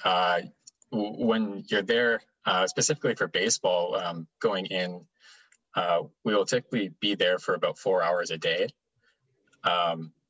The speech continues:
during which time, you know, we have to be pretty, um, uh, vigilant on what's going on. Obviously, the best way to help, uh, an injury is to see exactly what happened.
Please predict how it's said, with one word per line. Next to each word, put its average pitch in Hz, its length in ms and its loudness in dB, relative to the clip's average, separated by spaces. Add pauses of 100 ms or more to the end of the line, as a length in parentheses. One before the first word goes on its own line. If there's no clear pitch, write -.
(240)
during 107 200 0
which 95 180 -2
time, 92 200 0
you 90 100 -2
know, 87 120 2
we 87 140 -6
have 101 180 0
to - 80 -16
be 95 120 -8 (120)
pretty, 85 480 -2 (480)
um, 78 520 -4 (680)
uh, 85 160 -2
vigilant 110 480 0
on 85 280 -4 (160)
what's - 200 -2
going 87 240 -2
on. 110 240 0 (120)
Obviously, 90 560 -2 (600)
the 131 80 0
best 98 200 0
way 92 160 -2
to 87 540 -4 (640)
help, - 360 -2
uh, 87 220 0
an 101 140 -2
injury 104 320 -2
is 104 120 0
to 87 220 -4
see - 240 -2
exactly 87 380 -2
what 87 100 0
happened. 85 420 -4